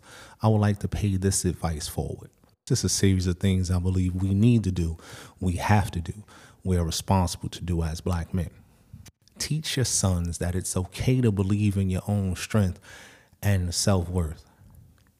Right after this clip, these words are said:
Teach your sons that oftentimes the strongest enemy he will face will come from within himself, because the world teaches young black men to doubt and despise themselves.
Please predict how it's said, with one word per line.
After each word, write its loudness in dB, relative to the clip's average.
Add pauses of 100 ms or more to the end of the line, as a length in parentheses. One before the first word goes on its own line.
(360)
Teach -2
your 0
sons 2
that -2
oftentimes 0
the -4 (320)
strongest 2
enemy 2
he -4
will -4
face -2
will -2
come 0
from -2
within 0
himself, 0 (500)
because 2
the 2
world 4
teaches 0
young 2
black 0
men 0
to -4
doubt 0
and 0
despise 0
themselves. -10